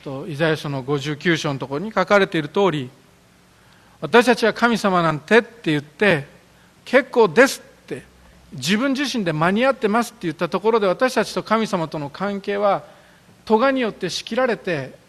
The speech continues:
断絶されていたわけであります。私たちは創造主である神様、救い主である神様について何か言われても、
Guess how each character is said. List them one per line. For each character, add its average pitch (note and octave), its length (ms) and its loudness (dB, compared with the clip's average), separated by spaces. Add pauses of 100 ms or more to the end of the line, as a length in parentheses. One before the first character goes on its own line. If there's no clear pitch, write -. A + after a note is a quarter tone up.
(480)
断 F#3+ 260 -2
絶 B3 260 -8
さ A#3+ 140 -6
れ A#3+ 100 -4
て A#3+ 140 -8
い A3+ 60 -8
た A#3 120 -2
わ A3 120 0
け E3 100 -8
で D3 100 -10
あ C3 60 -10
り B2 80 -12
ま A#2+ 100 -16
す。 - 140 -20 (2250)
私 A3+ 200 4
た A3+ 120 4
ち G3+ 60 4
は F#3+ 80 6
創 G#3+ 280 8
造 A3 180 8
主 G3+ 160 0
で F#3+ 100 6
あ F#3+ 80 6
る F#3+ 100 2
神 G#3 240 2
様、 E3 400 0 (200)
救 - 340 0
い B3+ 60 4
主 F3 240 2
で F#3 80 4
あ E3+ 60 4
る D#3+ 80 -2
神 F#3 220 -2
様 E3 200 -4
に D3+ 100 -6
つ - 120 -10
い F3+ 80 -6
て - 120 -8
何 G#3+ 220 0
か F3 100 -2
言 E3+ 80 0
わ F#3+ 80 2
れ A3+ 100 0
て C4+ 120 -4
も、 A3+ 260 -2